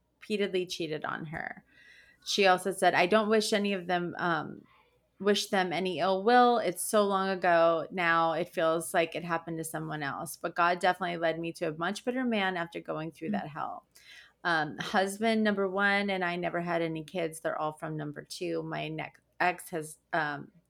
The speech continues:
Speaker 1: never had any kids." Okay.
Speaker 2: Yeah.
Speaker 1: Well, good. I'm glad
Speaker 2: Good
Speaker 1: that
Speaker 2: for
Speaker 1: worked
Speaker 2: you.
Speaker 1: out for you. Yeah.
Speaker 2: Yeah.
Speaker 1: And I will do, um,
Speaker 2: I wonder if
Speaker 1: one
Speaker 2: she feels
Speaker 1: more.
Speaker 2: like his cheating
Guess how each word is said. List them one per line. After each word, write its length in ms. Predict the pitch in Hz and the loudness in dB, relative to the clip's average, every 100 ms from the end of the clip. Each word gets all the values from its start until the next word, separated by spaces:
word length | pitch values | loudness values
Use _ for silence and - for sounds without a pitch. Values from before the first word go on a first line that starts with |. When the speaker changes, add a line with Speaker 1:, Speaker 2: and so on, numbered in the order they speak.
| - | -6
Speaker 1:
never 200 | 156 156 | -6 -6
had 220 | 151 135 | -8 -10
any 240 | 123 98 151 | -10 -14 -16
kids." 380 | - - - - _ _ _ - | -16 -18 -20 -20 _ _ _ -16
Okay. 240 | 339 196 208 - _ _ _ _ _ _ _ _ _ | -10 -8 -8 -12 _ _ _ _ _ _ _ _ _
Speaker 2:
Yeah. 120 | 320 415 - | -12 -12 -10
Speaker 1:
Well, 100 | 277 | -12
good. 420 | 269 254 156 165 175 - 202 | -4 -2 -2 -4 -8 -14 -12
I'm 80 | |
glad 120 | 208 220 | -4 0
Speaker 2:
Good 100 | 349 | 2
Speaker 1:
that 80 | |
Speaker 2:
for 60 | 392 | 4
Speaker 1:
worked 100 | 370 | 6
Speaker 2:
you. 140 | 415 339 | 8 8
Speaker 1:
out 180 | - | 4
for 140 | - - | -2 -12
you. 160 | 165 175 - | -12 -14 -8
Yeah. 300 | 339 285 165 | -4 0 2
Speaker 2:
Yeah. 280 | 240 233 147 - - _ - | 4 4 2 -4 -20 _ -4
Speaker 1:
And 160 | 220 | 0
I 100 | 214 | 2
will 180 | 226 262 | 2 0
do, 500 | 220 - 220 208 202 - | -2 -2 0 0 0 -2
um, 500 | 190 175 170 165 - _ - - _ | -2 -2 -2 -8 -12 _ -18 -18 _
Speaker 2:
I 60 | 214 | 12
wonder 260 | 247 285 330 | 12 12 12
if 100 | 180 | 10
Speaker 1:
one 60 | |
Speaker 2:
she 200 | 175 233 | 10 8
feels 440 | 233 220 208 196 185 | 10 12 12 12 10
Speaker 1:
more. 80 | 190 | 10
Speaker 2:
like 180 | 175 170 | 10 8
his 460 | - 185 180 175 - | 4 4 6 2 0
cheating 840 | - - 175 170 165 160 156 175 | 0 2 6 8 8 6 0 -6